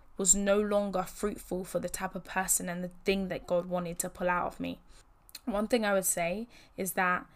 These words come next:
in order to find the joy, you need to stop thinking back to where you had joy before, and you need to look at where you can have joy now. A lot of us need to remember that our joy is actually found in Christ and in Christ alone.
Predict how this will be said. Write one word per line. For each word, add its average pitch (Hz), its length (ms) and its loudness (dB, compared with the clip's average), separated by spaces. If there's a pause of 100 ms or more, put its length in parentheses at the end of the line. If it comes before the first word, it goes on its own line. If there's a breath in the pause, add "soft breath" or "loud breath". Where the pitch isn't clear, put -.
(120 soft breath)
in - 120 -6
order 233 260 4
to 226 160 0
find 202 360 -2
the 180 120 -2
joy, 180 320 0
you 202 180 -4
need 190 220 -4
to - 120 -2
stop - 400 4
thinking 190 540 -4
back 180 380 0
to 175 300 2 (180)
where 190 240 4
you 185 160 2
had 180 260 0
joy 185 240 4
before, 180 580 2 (320 loud breath)
and 208 200 0
you 185 60 0
need 196 200 -2
to 196 100 -2
look 190 240 -2
at - 140 -4
where 185 160 2
you 180 140 -4
can 180 160 -10
have 175 260 -4
joy 175 220 0
now. 170 380 -4 (380 loud breath)
A 196 80 6
lot 202 280 6
of 185 120 0
us 175 400 0
need 196 200 -4
to - 120 -6
remember 180 380 -2
that 175 160 -2
our 180 140 2
joy 196 300 2
is 196 100 0
actually 190 340 -2
found 175 640 0 (340 soft breath)
in 196 180 -4
Christ 175 440 -2
and 180 140 -4
in 180 80 -4
Christ 175 320 -6
alone. 170 320 -4